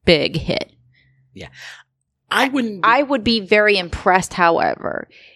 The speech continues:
Speaker 1: if he would look at scripts and directors, um, and say, "Look, if you, if you can go ahead and shoot this superhero film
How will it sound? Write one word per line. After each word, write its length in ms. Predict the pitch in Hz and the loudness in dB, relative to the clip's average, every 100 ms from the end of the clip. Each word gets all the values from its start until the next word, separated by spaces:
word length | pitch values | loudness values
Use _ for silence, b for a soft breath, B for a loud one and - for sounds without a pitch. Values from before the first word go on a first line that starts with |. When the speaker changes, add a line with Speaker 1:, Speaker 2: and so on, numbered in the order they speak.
| _ | _
Speaker 1:
if 180 | 185 180 | -4 -4
he 200 | - 220 | -4 0
would 180 | 190 180 | 0 0
look 300 | 180 180 170 | 2 2 4
at 260 | 165 - _ _ _ _ _ _ _ _ _ _ _ _ _ 175 - | 2 0 _ _ _ _ _ _ _ _ _ _ _ _ _ -20 -12
scripts 460 | - - 214 - 196 | -8 -2 -2 -2 -6
and 160 | 185 175 | -6 -4
directors, 1000 | 175 170 170 - - 160 127 104 - - B B B B _ | -2 0 -2 -4 -6 -6 -6 -6 -8 -12 B B B B _
um, 480 | 190 180 170 165 160 _ _ _ _ _ _ _ - - | 2 4 4 0 -12 _ _ _ _ _ _ _ -12 -4
and 160 | 196 | -4
say, 200 | 185 180 | 0 0
"Look, 300 | 170 170 165 180 | 2 0 0 -4
if 140 | - | -4
you, 140 | 196 - | -4 -2
if 220 | 208 - | -4 -2
you 100 | 285 | -4
can 140 | - 302 | -4 -2
go 140 | 226 | 0
ahead 260 | 220 175 185 | 0 0 -4
and 140 | 175 | -4
shoot 340 | - - 180 170 | -6 -2 -2 -2
this 760 | 170 160 180 175 - - - - - - | -10 -4 0 0 -2 -6 -6 -10 -16 -14
superhero 680 | - 202 185 185 180 170 165 | 0 0 2 0 2 0 0
film 380 | 180 175 165 | -2 -2 -4